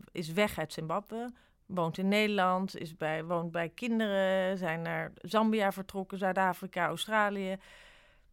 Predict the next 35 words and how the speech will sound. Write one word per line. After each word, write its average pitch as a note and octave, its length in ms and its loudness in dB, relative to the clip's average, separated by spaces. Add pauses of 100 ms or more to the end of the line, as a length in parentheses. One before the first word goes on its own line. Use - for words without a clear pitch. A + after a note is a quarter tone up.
(280)
Dus - 200 0
die G#3 100 0
zijn D#3+ 220 2
verspreid. G3+ 680 -2 (1000)
Daarnaast G#3 540 6
heb F3+ 200 -4
je F#3 80 -4
een F#3 100 -2
groep G#3 400 -6
die E3+ 560 -8 (720)
nog F#3+ 200 0
in F#3 100 0
Nederland, E3+ 480 0
of F3 180 -4
nog F#3 200 0
in F3 180 2
Zimbabwe F#3+ 440 0
is D#3 120 -8
gebleven. A#3 640 -2 (1200)
Een F#3+ 180 2
deel A3+ 220 6
daarvan, E3 500 2 (100)
eigenlijk E3+ 460 -10
een, E3+ 180 -6
een E3 120 -4
meerderheid F3+ 520 0
daarvan, D#3+ 340 -4
is E3 220 -10 (320)
vrij G3+ 360 2
oud A3 460 2 (560)
en A#3+ 120 -2
hebben A#3+ 220 0
ook G#3+ 200 -2
eigenlijk C4 500 -4
geen, F3+ 380 -6